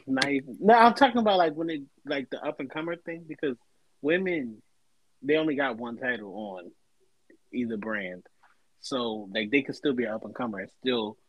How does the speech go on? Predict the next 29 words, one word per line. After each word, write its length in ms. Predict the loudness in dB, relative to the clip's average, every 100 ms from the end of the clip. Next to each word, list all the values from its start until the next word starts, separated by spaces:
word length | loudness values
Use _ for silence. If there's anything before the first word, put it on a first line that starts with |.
| _ -6
become 280 | -4 -4 -4
women's 300 | -6 -8 -10
champion. 420 | -10 -10 -14 -20 _ _ _ _ _ _ _
Like 260 | 6 6 6
Paige, 460 | 4 4 4 0 -12 _ _ _ _ -16
she 280 | -8 -6
beat 400 | -4 -4 -4 -4 -10 _ _ _ _ _ _ _ _
A 120 | -8 -4
J 120 | -4
Lee 180 | -4 -6
in 60 |
her 140 | -8 -14
first 240 | -10 -8 -8
night. 320 | -10 -10 -14 _ _ _ -12
She 300 | -8 -2 -2
didn't. 380 | -2 -6 -10 2
So 320 | 2 2 -2
what 280 | -10 4 6
you 120 | 6
saying? 280 | 4 2 2
She's 140 | -4 -4
not 160 | -2
an 80 | -4
up 100 | -6
and 80 | -8
comer 240 | -4 -4
because 320 | -6 -8 -10 -12 -20 _ -18 -18 _ _ _ _
title 220 | -2 0
already? 360 | -2 -2 -6 -8